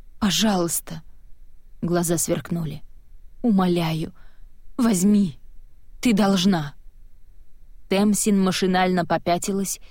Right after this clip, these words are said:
едва не споткнувшись о пустое ведро — но быстро вернула себе и равновесие, и равнодушный вид. "Давно ты замужем?" Женщина удивленно приподняла бровь.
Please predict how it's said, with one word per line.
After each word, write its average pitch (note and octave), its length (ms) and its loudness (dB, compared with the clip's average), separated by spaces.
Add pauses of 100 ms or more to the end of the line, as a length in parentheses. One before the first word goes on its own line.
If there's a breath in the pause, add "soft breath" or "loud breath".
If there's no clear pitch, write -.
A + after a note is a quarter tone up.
(200 soft breath)
едва F3 360 2
не G3 120 4
споткнувшись G3 760 0
о - 80 -6
пустое F#3 500 0
ведро — E3 400 -2 (680)
но F#3+ 200 4
быстро G#3+ 380 2
вернула G3+ 480 4
себе F#3 320 2
и G3+ 180 0
равновесие, F3+ 800 0 (420 soft breath)
и G3 100 4
равнодушный F3+ 680 2
вид. C3+ 280 -12 (1160)
"Давно F#3 380 2
ты C4+ 140 2
замужем?" D#3 520 -4 (960)
Женщина G3+ 540 2
удивленно G#3 480 4
приподняла G#3 540 2
бровь. E3 400 -4